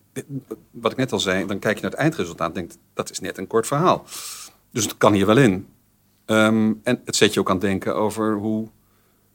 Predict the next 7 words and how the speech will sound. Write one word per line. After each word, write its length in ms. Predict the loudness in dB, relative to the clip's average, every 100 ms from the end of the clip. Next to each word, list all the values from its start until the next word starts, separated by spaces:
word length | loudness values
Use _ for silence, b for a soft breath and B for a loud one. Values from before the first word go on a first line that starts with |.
| _ -10
geheugen 460 | 0 4 6 4
werkt 340 | 2 2 0 -4
en 60 |
hoe 100 | -4
fictie 360 | -2 -2 -2 -2
werkt. 440 | -2 -4 -6 -18 _ -10
Ehm, 440 | -4 -4 -2 -4